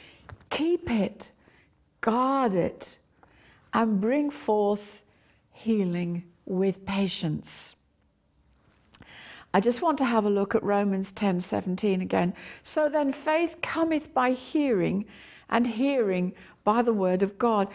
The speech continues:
We need to keep on hearing and hearing and hearing. And I really mean hearing, listening, not letting it kind of go over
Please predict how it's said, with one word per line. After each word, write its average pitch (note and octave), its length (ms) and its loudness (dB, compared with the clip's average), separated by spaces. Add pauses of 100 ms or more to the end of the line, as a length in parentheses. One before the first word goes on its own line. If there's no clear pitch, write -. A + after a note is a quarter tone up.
(200)
We C#4 120 2
need D#4 280 0
to G4 100 2
keep C4+ 260 -2
on C4 140 2
hearing C#4+ 500 0
and D4+ 120 -2
hearing A3+ 600 0
and G#3 140 0
hearing. G#3+ 300 0 (220)
And A#3 120 2
I B3+ 80 4
really E4 440 2
mean A#3+ 500 0
hearing, A3 600 0 (120)
listening, A#3+ 680 0 (480)
not B3 200 0
letting B3 260 2
it - 280 -8
kind A3 220 0
of G#3+ 160 -4
go G#3+ 220 2
over G#3 340 0